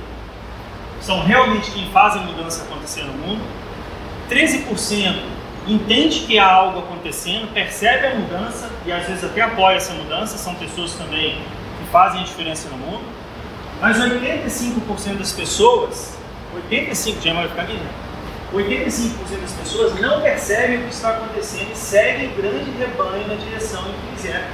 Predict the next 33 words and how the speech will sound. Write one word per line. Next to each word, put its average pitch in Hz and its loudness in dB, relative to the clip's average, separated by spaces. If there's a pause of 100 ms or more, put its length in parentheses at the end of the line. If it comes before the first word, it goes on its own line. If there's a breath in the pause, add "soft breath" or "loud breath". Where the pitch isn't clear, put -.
(320)
impingida, 196 0
ou - 0
imposta, - -2
ou - 0
enfim. - -8 (500)
Oitenta 214 6
e 311 -6
cinco - -4
por 202 -8
cento 196 -4
de 180 -4
nós - 4 (360)
segue 226 0
a 240 -2
manada. 202 4 (640)
Oitenta 220 -2
e - -6
cinco - -4
por 226 -4
cento 214 2
de 233 0
nós 220 6
acredita 220 0 (520)
que 220 2
eu 226 8
tenho 226 4
que - -8
se-, - -6
ou 196 0
acredita - -4
ou 208 2
nem 247 0
sabe, - 4